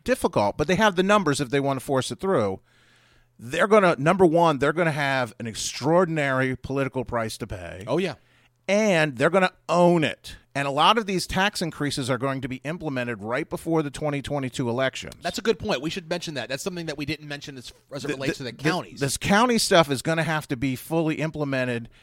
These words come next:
Speaker 1: and, and maxed out at what they have to contribute in place before twenty twenty-two.
Speaker 2: Right.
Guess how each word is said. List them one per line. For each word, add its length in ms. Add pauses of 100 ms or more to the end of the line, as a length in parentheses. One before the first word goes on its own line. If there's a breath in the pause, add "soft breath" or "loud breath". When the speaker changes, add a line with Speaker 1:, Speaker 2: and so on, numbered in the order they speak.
(180 soft breath)
Speaker 1:
and, 260
and 320
maxed 480
out 220
at 80
what 160
they 160
have 180
to 100
contribute 600
in 180
place 340
before 640
twenty 360
twenty-two. 680
Speaker 2:
Right. 220